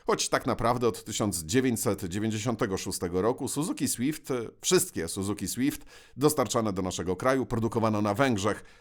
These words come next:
Choć sama fabryka powstała w roku dziewięćdziesiątym pierwszym, to dość długo się rozkręcała.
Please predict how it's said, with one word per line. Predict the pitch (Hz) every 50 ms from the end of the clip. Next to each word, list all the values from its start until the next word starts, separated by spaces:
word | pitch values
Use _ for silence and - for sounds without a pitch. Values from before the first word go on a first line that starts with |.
| - -
Choć | - 196 - - - 143 123 120
sama | - - 143 131 120
fabryka | - 127 104 110 120 - 110
powstała | - 110 - - - 110 107 101
w | 92
roku | 104 104 - 104 87
dziewięćdziesiątym | 107 104 110 101 101 - - 101 92 - 104 92
pierwszym, | - 104 107 104 - 202 160 151
to | - 151 147
dość | 147 139 127 - - 107
długo | 87 104 127 123 113 110
się | - - 104 95
rozkręcała. | 98 104 - - - 110 104 101 - 147 139 120 101 87